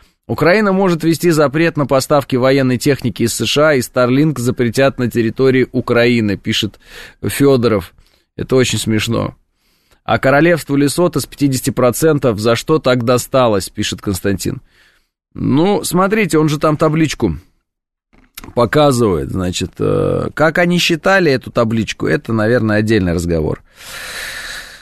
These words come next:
Щас найдём, э, Лесото. Лесото, как, где его искать-то, господи, Лесото какое-то. Что, что за Лесото вообще?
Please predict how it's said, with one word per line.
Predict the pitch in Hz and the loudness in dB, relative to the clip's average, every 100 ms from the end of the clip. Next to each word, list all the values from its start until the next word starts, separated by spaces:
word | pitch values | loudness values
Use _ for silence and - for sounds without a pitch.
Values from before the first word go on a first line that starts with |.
| _ - | _ -4
Щас | - 214 214 | 0 0 0
найдём, | 190 180 139 170 170 160 | 0 0 2 2 2 0
э, | 151 147 143 135 135 127 123 | -2 -2 0 0 -2 -4 -4
Лесото. | 117 113 - 117 120 110 104 - - - - - | -4 -4 -2 0 0 0 -2 -4 -14 -20 -20 -12
Лесото, | 90 92 - 120 - 87 - | -6 -4 -2 -2 -2 -6 -8
как, | - - - | -12 -14 -14
где | - 113 104 147 | -20 -10 0 4
его | 147 120 | 4 4
искать-то, | - 139 - 98 | 2 -2 -2 -4
господи, | 85 131 - - - - - | -4 -6 -8 -12 -12 -14 -8
Лесото | 101 - 107 - | -8 -6 -6 -8
какое-то. | - - _ - - _ _ _ _ _ _ _ _ _ _ - | -16 -20 _ -20 -20 _ _ _ _ _ _ _ _ _ _ -12
Что, | - - - | -8 -6 -6
что | - - - 143 | -8 -10 -8 -6
за | 135 135 | -2 0
Лесото | 131 - 95 104 - | -2 -2 -2 -2 -4
вообще? | - - - - | -8 -8 -10 -12